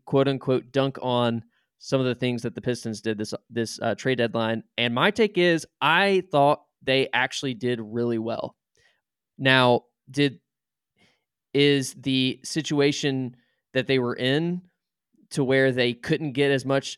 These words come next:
in return as they could have earlier their fault? Yes. Like, there was self-inflicted by holding on to Bojan Bogdanovic as long as they did, because it sounded like last season they could have gotten one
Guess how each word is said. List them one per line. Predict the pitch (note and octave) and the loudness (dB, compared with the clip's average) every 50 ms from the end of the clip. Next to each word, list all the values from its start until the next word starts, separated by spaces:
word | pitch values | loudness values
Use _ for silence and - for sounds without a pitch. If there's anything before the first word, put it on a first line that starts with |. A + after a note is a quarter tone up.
| _ - | _ -8
in | C3+ C3+ C3+ | -6 -4 -2
return | C3 B2 - C#3 C3 B2+ | -4 -2 -2 -2 -2 -2
as | B2+ A2+ | -2 -2
they | G#2+ A#2 A#2 | -4 -4 -4
could | - - C3 | -2 -2 -2
have | B2 - | -2 -2
earlier | - C3 C#3 C#3 D3+ D3+ D3 C#3+ | -2 -2 0 0 0 0 0 0
their | C3+ A2 B2 B2 B2+ A#2+ | 0 0 0 0 0 0
fault? | - B2+ C#3 F#3+ F#3+ - - | 2 2 2 2 2 0 -2
Yes. | B2+ C3+ A#2 G#2 - - - - - - - | 0 0 0 0 -2 -6 -10 -10 -10 -6 -6
Like, | B2+ B2 - | -6 -4 -4
there | - C#3 C3+ | -2 -2 -2
was | C3 C3 | -2 -2
self-inflicted | - - D3 D3 D3 - D#3 C3+ - - D3+ D#3+ - - C#3 A#2+ - | -2 0 2 2 2 0 -4 -8 -4 -4 -4 -4 -2 -2 -4 -4 0
by | - B2 A#2+ | 0 2 2
holding | A2 - C3 A2 B2 B2 B2+ B2 | 2 0 -2 -2 -2 -2 -4 -4
on | A#2+ B2 B2+ A#2+ | -4 -6 -6 -8
to | - B2 | -10 -10
Bojan | G2+ A#2+ A#2+ A#2+ A#2+ A#2 A#2 A2+ | -8 -6 -4 -4 -2 -4 -4 -4
Bogdanovic | G#2+ A#2 A2+ G#2+ - B2 C3 B2+ A#2+ A2+ A#2+ - - | -6 -6 -8 -6 -6 -6 -6 -6 -6 -6 -8 -10 -12
as | A2+ G#2 | -12 -10
long | A2 A#2 A#2+ A#2+ A#2+ | -8 -6 -6 -6 -8
as | - | -8
they | - A2 A2 | -8 -8 -8
did, | G#2+ - B2+ C3 B2 A#2 A#2 A2 - _ _ _ _ _ _ - | -6 -4 -2 -2 -2 -2 -6 -10 -12 _ _ _ _ _ _ -12
because | C3+ - C#3 A#2 | -8 -6 -6 -6
it | G#2 A2+ | -6 -6
sounded | - C#3 C#3 C#3 B2 | -4 -2 -2 0 0
like | B2+ A#2+ - | -2 -2 -2
last | B2 B2+ C3 C#3 - - | 0 2 2 0 0 -2
season | B2+ A#2 A2 A2+ | -6 -6 -6 -6
they | A2 A#2 | -6 -6
could | - - D3 C3 | -4 -2 -2 -2
have | B2 | 0
gotten | B2 B2 A#2 A#2 A#2 A2+ | 0 0 -2 -2 -4 -4
one | A#2 B2 B2+ B2+ B2 A#2+ A#2 | -4 -2 -2 0 -2 -2 -6